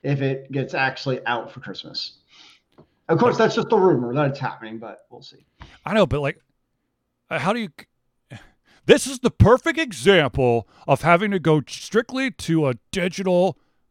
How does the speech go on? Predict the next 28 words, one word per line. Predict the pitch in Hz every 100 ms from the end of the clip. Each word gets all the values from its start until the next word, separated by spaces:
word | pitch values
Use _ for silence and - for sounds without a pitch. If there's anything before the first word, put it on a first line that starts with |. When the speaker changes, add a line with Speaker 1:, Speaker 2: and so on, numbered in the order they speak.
| _ -
Speaker 2:
uh, | 147 135 127 -
s-, | - - -
uh, |
uh, | 151 135 127 - 123 113 104 _ _ _ _ _ _ _ _ _ _ _
storefront, | - - 208 165 - 120 110
okay? | 107 139 143 175 - - -
You | 127 -
order | 175 214 233
the | 233
shit | - 208 202 -
and | 156
it | 135
goes | 180 175 151
there. | 139 98 - _ _
No | 117 147
one's | 208 208 -
physically | 185 196 202 190
going | 185 165 170
up | 151 147
and | 202
down | 220 247
the | 233
aisles | 160 165 131
with | 143
a | 139
very | 127 151 165
rare | 143 160 190
item | 170 143 139 220